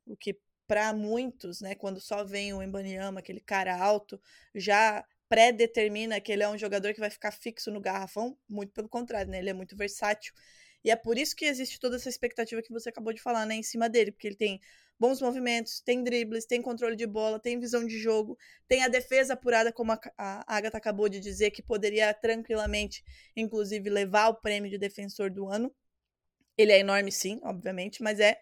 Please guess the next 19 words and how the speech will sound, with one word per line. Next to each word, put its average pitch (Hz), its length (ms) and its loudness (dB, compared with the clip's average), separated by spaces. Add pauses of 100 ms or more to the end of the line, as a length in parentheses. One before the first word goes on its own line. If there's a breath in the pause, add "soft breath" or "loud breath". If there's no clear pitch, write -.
muito 240 300 -2
versátil, 247 580 -2
assim 214 320 -10
como 208 160 -4
a 208 80 -4
gente 208 240 -8
tem 208 240 -8 (460 soft breath)
o 214 80 -2
Jokic, 214 560 2
né, 208 140 -6
todo 202 300 -6
desengonçado, 208 640 -8
coitado, 208 420 -2
mas 220 220 -4
que 220 220 -4
tem 220 240 -2
toda 214 180 0
essa 220 180 -4
versatilidade. 208 920 -2